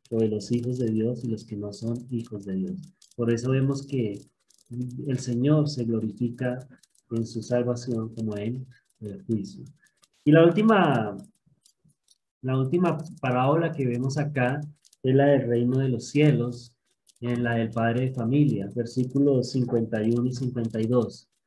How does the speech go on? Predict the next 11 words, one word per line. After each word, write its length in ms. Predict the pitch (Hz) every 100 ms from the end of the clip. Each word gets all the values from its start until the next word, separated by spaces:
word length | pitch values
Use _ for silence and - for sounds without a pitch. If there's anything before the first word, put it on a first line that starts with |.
| _ _ _ -
Nos 180 | 117 113
dice 380 | 123 123 151 147
que 320 | 143 131 143
el 100 | 127
Señor 340 | 131 131 131
Jesús, 680 | 143 151 165 156 151 - - _ _ _ _ _ -
Jesús 300 | 135 139 143
les 200 | 156 151
dijo, 440 | 175 - 101 95 -
"¿Habéis 360 | 135 135 139
entendido 580 | 160 170 156 127 131 143